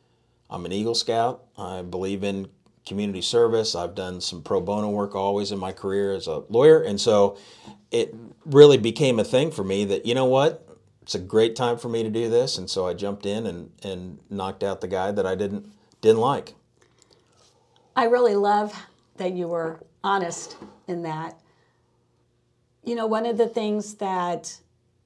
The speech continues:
Speaker 2: I live with a lot of hope. And so I would love to hear, we're starting a new council, new year. Um, what is it that you hope,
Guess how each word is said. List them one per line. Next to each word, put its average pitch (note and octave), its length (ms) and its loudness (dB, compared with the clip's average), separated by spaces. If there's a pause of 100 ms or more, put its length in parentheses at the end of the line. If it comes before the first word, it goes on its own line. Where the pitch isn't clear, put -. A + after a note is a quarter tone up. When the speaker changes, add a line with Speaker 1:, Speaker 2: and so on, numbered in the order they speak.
(280)
Speaker 2:
I A3 80 0
live G#3+ 260 -2
with G3 140 -6
a E3+ 40 -6
lot E3+ 180 -4
of D#3 80 -8
hope. E3 340 -8 (840)
And G3 160 -6
so A3+ 120 -2
I A3+ 140 2
would F4+ 120 0
love A#3+ 240 0
to G3 120 0
hear, F#3+ 480 -2
we're F#3 260 -6 (220)
starting F#3+ 460 -4
a F#3 60 -2
new F#3 180 -2
council, F#3 880 -8 (380)
new G3 200 -4
year. F#3 600 -2 (460)
Um, F3 480 -6 (320)
what C4+ 260 0
is F#4 220 -2
it A#3 100 0
that G#3 100 -4
you D#3+ 140 -6
hope, D#3+ 460 -10